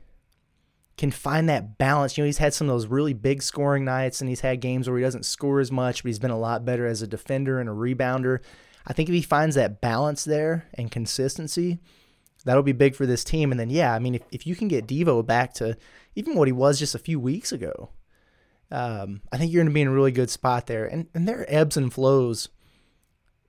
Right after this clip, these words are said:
to every season. You know, guys have stretches where they're unconscious in terms of how well they're playing and, and times where they're really struggling.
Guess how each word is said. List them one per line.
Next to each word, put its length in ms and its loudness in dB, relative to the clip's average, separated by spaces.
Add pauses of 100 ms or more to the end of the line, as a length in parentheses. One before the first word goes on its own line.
(140)
to 160 0
every 260 2
season. 600 -4
You 140 -8
know, 140 -4
guys 260 2
have 160 0
stretches 460 -2
where 120 2
they're 180 4
unconscious 720 -2
in 80 -8
terms 260 -2
of 60 -10
how 140 -2
well 240 2
they're 120 0
playing 420 -2
and, 140 -14
and 140 -8
times 300 -4
where 80 0
they're 120 -2
really 260 0
struggling. 640 0